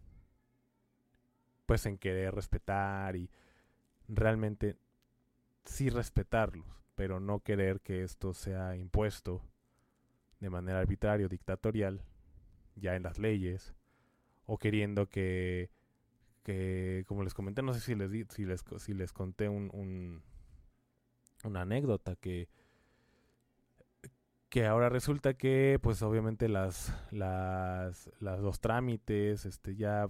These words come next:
¿cómo le haríamos, por ejemplo, con el, con el ine? ¿No? Si una persona se siente no binaria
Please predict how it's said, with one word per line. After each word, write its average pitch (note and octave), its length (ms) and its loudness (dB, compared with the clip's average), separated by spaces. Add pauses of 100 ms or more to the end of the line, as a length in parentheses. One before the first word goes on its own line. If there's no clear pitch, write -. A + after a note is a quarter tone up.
(140)
¿cómo A#2+ 200 0
le A2 100 2
haríamos, G#2+ 480 -2
por - 160 -6
ejemplo, G#2 240 -2
con F#2 220 -8
el, F2+ 220 -6
con F2+ 180 -8
el F2+ 140 -2
ine? A2 360 -2 (760)
¿No? G#2 160 0
Si - 140 -6
una G#2 120 0
persona F#2+ 580 -4
se - 180 -10
siente F#2+ 400 -6
no F#2+ 140 -2
binaria A#2+ 580 2